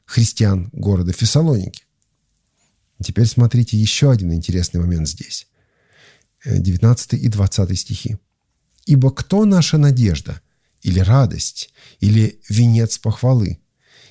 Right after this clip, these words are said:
Не вы ли пред Господом нашим Иисусом Христом в пришествии Его?» Здесь используется слово «парусия», которое означает «пришествие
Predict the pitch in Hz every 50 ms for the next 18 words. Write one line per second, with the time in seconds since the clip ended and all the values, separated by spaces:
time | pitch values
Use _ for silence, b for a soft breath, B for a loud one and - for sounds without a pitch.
0 | b b 120 143 165 170 143 123 139 208 240 247 247 208 147 113 - - 117 120
1 | 113 110 110 123 165 165 - - - 180 175 165 147 117 110 107 110 - - 143
2 | 147 - - 139 120 113 107 101 - - 110 98 - - 98 90 - 92 87 -
3 | - - 127 165 190 180 - _ _ _ _ _ _ _ _ _ _ _ _ -
4 | - _ - 175 202 185 - - - - 175 170 147 127 - - - - 165 160
5 | 156 156 202 208 208 233 214 95 - - - _ _ _ _ _ _ _ _ _
6 | _ _ _ _ _ _ B B B B B B B 117 107 98 123 139 135 -
7 | 139 - - - 139 139 135 135 120 120 120 113 - 135 131 123 113 110 - 117
8 | 117 120 120 - - - - 139 120 101 82 78 85 - - - - - 113 110
9 | 107 101 95 107 107 - 131 120 113 104 - - - 117 107 - - - 127 120
10 | 101 - - - 101 95